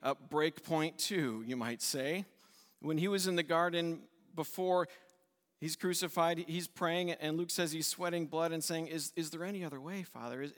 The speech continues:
can you take this from me? I, is this, do we have to do this? Is there any other way?" And what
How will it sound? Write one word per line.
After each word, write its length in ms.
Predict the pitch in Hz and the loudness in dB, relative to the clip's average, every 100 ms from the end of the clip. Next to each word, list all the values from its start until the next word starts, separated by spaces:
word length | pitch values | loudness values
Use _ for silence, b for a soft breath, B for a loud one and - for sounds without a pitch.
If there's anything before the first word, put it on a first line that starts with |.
| 165 - | -12 -4
can 140 | 170 | -4
you 80 | 160 | -2
take 340 | - 196 190 | -2 -2 -2
this 300 | 170 156 - - | -2 -2 -4 -4
from 240 | 170 175 | -2 0
me? 180 | 165 147 B B - | 0 -4 B B -12
I, 360 | - - 196 - _ _ _ - _ | -10 -8 -8 -8 _ _ _ -20 _
is 180 | 165 151 | -4 0
this, 240 | 185 - - _ - - _ _ | 2 0 -2 _ -20 -20 _ _
do 100 | 160 | -2
we 100 | 160 | 0
have 240 | 190 170 - | 0 -2 -4
to 60 | |
do 140 | 160 160 | -2 0
this? 200 | 156 147 | 0 0
Is 240 | 175 185 | 0 0
there 180 | 190 185 | -2 -4
any 260 | 190 220 202 | -4 -6 -6
other 220 | 190 180 | -8 -10
way?" 340 | 170 160 160 B B B - - | -12 -12 -12 B B B -16 -8
And 140 | 156 | -6
what 220 | 160 180 | -2 -4